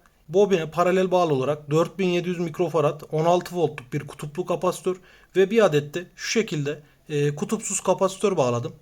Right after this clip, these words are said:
Aynı şekilde hepsi birbirine paralel bağlı. Bu gördüğünüz bildiğiniz bir emu parazit giderme devresi.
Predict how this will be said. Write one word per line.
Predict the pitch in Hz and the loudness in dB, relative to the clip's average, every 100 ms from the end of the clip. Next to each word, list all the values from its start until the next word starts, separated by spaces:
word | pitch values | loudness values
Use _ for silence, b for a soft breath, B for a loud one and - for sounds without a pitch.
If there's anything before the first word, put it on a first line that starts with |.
| - | -6
Aynı | 175 170 | -4 -2
şekilde | 143 131 123 127 156 B B | -4 -4 -6 -8 -10 B B
hepsi | 208 202 165 | -6 -4 -6
birbirine | 156 180 160 123 | -4 -4 -4 -4
paralel | 120 143 165 185 190 | -2 0 2 0 0
bağlı. | 185 185 185 b b - | 2 2 -2 b b -8
Bu | 226 | -2
gördüğünüz | 214 196 151 160 185 - | 4 4 4 -2 -4 -2
bildiğiniz | 220 175 160 175 156 | -2 -2 -4 -4 -4
bir | 180 - | -6 -2
emu | 170 165 180 | -2 -2 -6
parazit | - 160 170 165 - | -2 0 0 -4 -8
giderme | 170 180 185 | -2 0 0
devresi. | 185 180 175 - 190 | 0 -2 -4 -6 -12